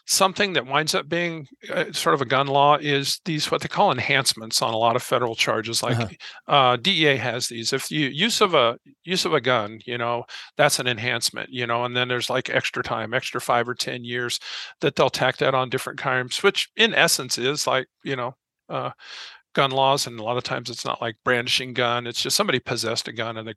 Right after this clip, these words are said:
Speaker 1: trunk of their car, and then they try to get that charged as a crime. Like Border Patrol tries to do that. And they, I had Chief Counsel's office from Border Patrol coming in a couple of weeks ago saying, "Now, if we're at the checkpoint and we open a trunk and there's a gun in there,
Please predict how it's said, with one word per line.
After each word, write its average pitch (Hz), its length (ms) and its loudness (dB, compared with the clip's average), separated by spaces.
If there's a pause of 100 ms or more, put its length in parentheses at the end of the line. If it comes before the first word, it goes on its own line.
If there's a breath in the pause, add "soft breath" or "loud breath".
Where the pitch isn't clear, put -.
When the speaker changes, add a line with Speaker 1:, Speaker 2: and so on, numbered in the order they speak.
Speaker 1:
trunk 120 260 -10
of 117 80 -10
their 117 140 -8
car, 117 400 0
and 113 220 -6
then 113 140 -6
they 110 100 -4
try 120 200 -6
to 117 60 -4
get 113 240 -4
that - 220 -2
charged 120 480 0 (400 loud breath)
as 120 340 2
a 110 60 -4
crime. 117 320 -2
Like 131 180 -6
Border 151 180 6
Patrol 139 380 0
tries 143 300 2
to 135 100 -8
do 139 160 -2
that. 127 280 4
And 131 80 -4
they, 131 180 2 (260 loud breath)
I 143 120 4
had 131 360 4
Chief - 260 0
Counsel's 135 460 2
office 120 340 4
from 135 160 -4
Border 127 200 2
Patrol 123 360 -2
coming 131 320 -4
in 120 140 0
a 127 60 -2
couple - 260 0
of 120 60 -2
weeks 131 240 -2
ago 131 160 2
saying, 127 320 0 (400 loud breath)
"Now, 170 140 8
if 185 100 4
we're 226 80 10
at - 60 -2
the 208 100 4
checkpoint 170 460 2
and 147 100 -8
we 143 80 4
open 143 240 2
a 117 40 -8
trunk 175 400 0
and 127 120 -2
there's 123 160 -4
a 120 40 -6
gun 160 280 4
in 123 160 -2
there, 120 240 0